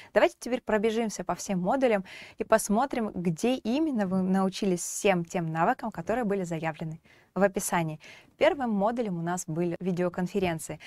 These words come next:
Там мы научились создавать видеоконференцию в двух сервисах: Zoom и Яндекс Телемост. Теперь вы можете создать свою видеоконференцию, поделиться ссылкой на неё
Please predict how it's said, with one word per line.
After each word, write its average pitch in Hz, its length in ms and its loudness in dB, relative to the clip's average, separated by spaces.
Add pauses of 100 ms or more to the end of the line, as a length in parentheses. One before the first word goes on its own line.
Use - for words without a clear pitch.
(160)
Там 320 200 6
мы 269 80 -2
научились 208 540 -2
создавать 180 760 2
видеоконференцию 185 840 0
в - 40 -10
двух 294 240 -2
сервисах: 165 480 -4 (400)
Zoom 170 360 -4 (720)
и 285 200 0 (140)
Яндекс 185 400 0
Телемост. 196 560 -2 (220)
Теперь 381 260 2
вы 285 80 0
можете 233 400 -2
создать 185 420 0
свою 233 220 -2
видеоконференцию, 175 920 -2
поделиться 180 520 -4
ссылкой 220 480 -4
на 175 80 -2
неё 170 400 0